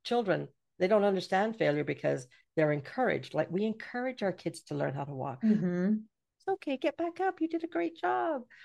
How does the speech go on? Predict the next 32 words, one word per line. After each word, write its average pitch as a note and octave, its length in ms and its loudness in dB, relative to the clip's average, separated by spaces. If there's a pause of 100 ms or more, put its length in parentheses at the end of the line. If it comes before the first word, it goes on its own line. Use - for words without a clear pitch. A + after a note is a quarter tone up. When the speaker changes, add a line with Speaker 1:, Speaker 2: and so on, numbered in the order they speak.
(640)
Speaker 1:
But D#3 180 -2
as E3 240 0
we D#3+ 80 0
get D3 160 0
older, E3+ 320 0
we, C#3 240 -6 (140)
we D3+ 120 -6
stop - 580 -4
telling C#3+ 320 -6
ourselves B2+ 460 -6
that, - 280 -8
and C#3+ 120 -6
we, C#3 260 -8 (520)
you C#3 80 -6
know, C#3 60 -4
we C#3 160 -6
expect - 560 -2
it - 160 -4 (760)
to - 100 -8
be C#3 300 -6 (100)
perfect - 440 -8
of C3+ 140 -4
ourselves. C3 420 -4 (280)
Hard G3+ 180 4
thing F#3 140 0
to D#3+ 60 -6
get D3 160 2
over, D3 180 0
though, C#3 100 0
but C#3 180 -2
very F3 260 6
true. C#3+ 320 -2